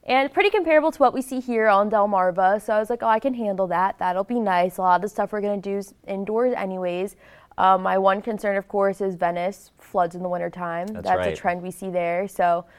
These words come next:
Speaker 1: that'd be the only downside to going in the winter, but
Speaker 2: I mean,
Speaker 1: I'd
Speaker 2: it's
Speaker 1: rather
Speaker 2: off-season,
Speaker 1: it's
Speaker 2: right?
Speaker 1: off-season, too. I'd rather
Speaker 2: More room.
Speaker 1: take layers off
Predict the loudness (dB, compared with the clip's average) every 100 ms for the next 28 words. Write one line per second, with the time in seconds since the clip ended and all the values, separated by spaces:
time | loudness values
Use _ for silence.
0 | _ _ 6 6 4 0 2 2 2 4
1 | 4 4 4 4 4 2 0 0 -2 0
2 | 0 0 2 4 4 4 -4 _ _ _
3 | 2 4 8 8 8 4 0 0 2 2
4 | 4 4 4 -2 -2 -4 -4 0 0 -2
5 | _ _ 6 8 8 6 4 0 6 6
6 | 6 0 -16 -20 -10 2 4 6 6 4
7 | 4 4 2 0